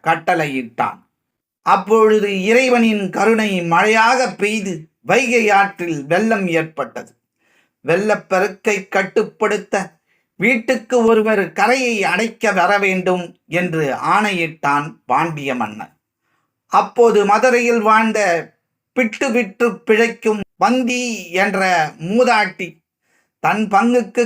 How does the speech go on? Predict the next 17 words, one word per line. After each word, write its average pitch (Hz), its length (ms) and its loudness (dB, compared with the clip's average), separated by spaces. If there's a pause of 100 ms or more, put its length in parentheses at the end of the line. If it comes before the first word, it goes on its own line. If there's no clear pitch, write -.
கரை 208 320 2
அடைக்க 214 360 -2 (200)
ஆள் 226 220 2
இல்லாமல் 202 600 2 (100)
திண்டாடினாள். 185 880 2 (500)
ஈசன் 196 540 -4
கூலியால் 220 640 2
வேடம் 208 440 2
பூண்டு 208 420 0
வந்து 196 360 -2 (440)
பிட்டுக்கு 262 580 -2
மண் 226 240 0
சுமக்க 220 540 0 (180)
ஒப்புக்கொண்டார். 175 960 -2 (720)
உண்ட 220 340 -2
பிட்டுக்கு 214 600 -4 (120)
ஈடாக 220 440 2